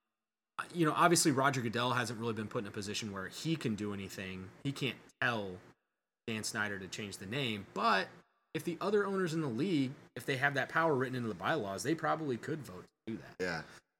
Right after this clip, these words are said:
Speaker 2: That's a, I mean, it's an interesting issue, and, and obviously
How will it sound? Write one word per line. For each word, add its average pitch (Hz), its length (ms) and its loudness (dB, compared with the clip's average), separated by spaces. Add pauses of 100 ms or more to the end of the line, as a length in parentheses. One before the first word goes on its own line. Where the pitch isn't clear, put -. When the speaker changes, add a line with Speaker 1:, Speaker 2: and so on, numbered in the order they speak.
Speaker 2:
That's 277 140 2
a, 220 220 6
I 139 40 4
mean, 151 100 6
it's 147 100 2
an 165 60 2
interesting 135 380 2
issue, 113 400 6
and, 87 240 0 (160)
and 90 300 -6
obviously 98 500 4